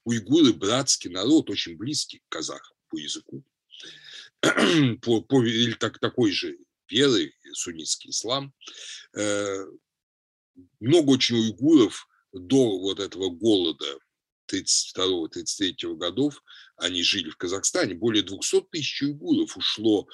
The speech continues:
э, в Китай, а спасаясь от голодной смерти в двадцать, тридцать втором, тридцать третьем году. Так что то, что происходит с уйгурами в соседнем,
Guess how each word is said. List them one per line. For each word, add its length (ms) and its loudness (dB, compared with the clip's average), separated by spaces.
э, 440 0
в 80 -10
Китай, 500 2
а 140 -2
спасаясь 580 0
от 120 -6
голодной 640 2
смерти 920 -2
в 220 -14
двадцать, 360 -8
тридцать 240 -2
втором, 280 -6
тридцать 260 -14
третьем 300 -10
году. 320 -12
Так 200 2
что 500 6
то, 200 6
что 140 2
происходит 520 0
с 120 -2
уйгурами 760 -2
в 640 -4
соседнем, 800 0